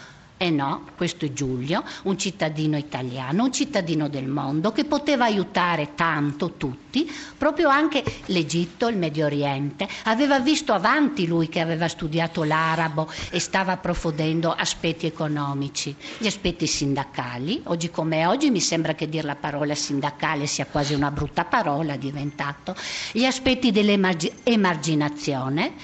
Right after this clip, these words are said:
e qua mi riferisco a tutti gli avvenimenti che abbiamo avuto in questo ultimo periodo, una bella riflessione su dove stiamo andando,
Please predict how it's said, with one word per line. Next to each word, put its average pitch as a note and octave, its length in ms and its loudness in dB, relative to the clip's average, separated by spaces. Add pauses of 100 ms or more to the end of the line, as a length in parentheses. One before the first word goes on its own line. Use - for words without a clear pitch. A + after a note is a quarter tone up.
(160)
e - 140 -6
qua E3 140 -2
mi D#3 140 2
riferisco E3 600 2
a E3+ 100 -6
tutti G4+ 300 0
gli G3+ 100 4
avvenimenti E3+ 680 4
che - 120 -2
abbiamo E3+ 360 2
avuto F#3 340 -2
in E3 100 0
questo E3+ 300 0
ultimo E3 440 0
periodo, C3+ 380 -2 (720)
una D#3+ 220 2
bella E3 280 2
riflessione C#3+ 760 -2
su C#3+ 160 -8
dove C#3 260 -4
stiamo C#3 320 -4
andando, C3 560 -6